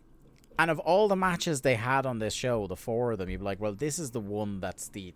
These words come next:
like, the easiest for them to, like, give them a win,"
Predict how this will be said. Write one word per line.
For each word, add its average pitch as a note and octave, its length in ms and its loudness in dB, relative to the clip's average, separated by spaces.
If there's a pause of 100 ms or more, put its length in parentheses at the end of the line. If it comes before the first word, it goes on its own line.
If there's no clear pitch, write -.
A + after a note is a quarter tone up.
like, F#2+ 260 -10
the G#2 100 -16
easiest F#2 560 -10
for G2 220 -6
them F2+ 220 -10 (100)
to, F2+ 320 -8
like, F#2 140 -8 (320)
give A2 200 -6
them F#2+ 220 -4
a F2 40 -4
win," F2 340 2